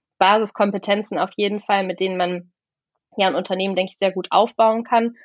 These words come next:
Und wir haben dann eben während des Studiums nebenbei das Ganze wirklich immer weiter verfolgt und unsere technologischen Kenntnisse total vertieft. Also wir haben zwar kein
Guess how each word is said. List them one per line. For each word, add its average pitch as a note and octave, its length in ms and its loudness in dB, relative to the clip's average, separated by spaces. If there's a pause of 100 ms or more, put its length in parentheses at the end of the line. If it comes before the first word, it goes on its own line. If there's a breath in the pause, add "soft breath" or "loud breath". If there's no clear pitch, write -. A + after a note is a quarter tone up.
(360 soft breath)
Und F#3+ 160 -4
wir F#3+ 120 -2
haben G3+ 200 2
dann G3 140 2
eben F3+ 220 0
während G3 240 4
des F#3+ 140 -4
Studiums G#3 540 -4
nebenbei F3+ 580 2
das G#3 160 -2
Ganze G3 320 0
wirklich G3 260 -2
immer F3+ 220 0
weiter F#3 280 2
verfolgt F3+ 640 2
und G3+ 260 -4 (320)
unsere G3 260 0
technologischen G3 720 2
Kenntnisse F3 480 0
total E3 320 -2
vertieft. - 480 -4
Also E3+ 180 -2
wir F3 180 0
haben G#3 200 0
zwar G#3 200 0
kein F#3+ 360 0